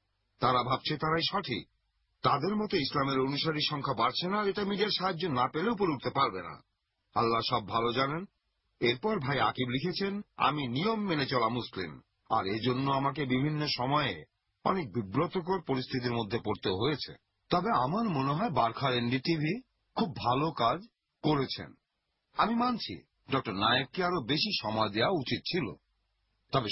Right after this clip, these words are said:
সময় অনেক কম আর সবকিছু তো সম্ভব না। শাহরুখ খান বুদ্ধিমানের মতো কথা বলেছেন, তার কথার মধ্যে দু একটা ব্যাপারে ভুল ছিল, যেহেতু আমরা মানুষ, এরকম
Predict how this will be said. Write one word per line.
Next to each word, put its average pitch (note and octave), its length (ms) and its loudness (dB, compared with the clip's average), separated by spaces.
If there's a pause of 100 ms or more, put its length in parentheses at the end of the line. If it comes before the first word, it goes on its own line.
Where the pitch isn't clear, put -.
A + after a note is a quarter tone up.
সময় C#3+ 260 0
অনেক G3 260 -2
কম G3+ 240 2
আর F#3+ 60 2
সবকিছু G3 480 -2
তো G#3 60 0
সম্ভব G3 380 0
না। F#2+ 260 -4 (600)
শাহরুখ A#2 440 0
খান D3 300 0
বুদ্ধিমানের G#3 600 0
মতো D#3 180 -2
কথা G#2 300 0
বলেছেন, G#2 540 -2 (320)
তার F3 240 2
কথার G#3 340 -2
মধ্যে G3 300 0
দু B2 200 0
একটা A#2+ 300 0
ব্যাপারে A2 460 -2
ভুল F3 500 -2
ছিল, C#3+ 420 -2 (260)
যেহেতু F#3 300 0
আমরা E3 160 0
মানুষ, D3+ 520 -2 (200)
এরকম F#3+ 240 0